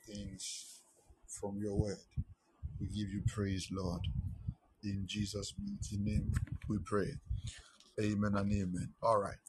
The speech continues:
So this meeting tonight is because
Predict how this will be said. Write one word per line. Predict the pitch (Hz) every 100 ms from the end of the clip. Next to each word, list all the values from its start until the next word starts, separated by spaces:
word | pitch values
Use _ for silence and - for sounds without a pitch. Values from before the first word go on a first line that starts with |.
| - - - - -
So | - 127
this | 165 175 - - - - -
meeting | 127 131 135 135
tonight | - 110 117 120 120 117 - - - - - - - - -
is | 110
because | 101 104 - 123 123 127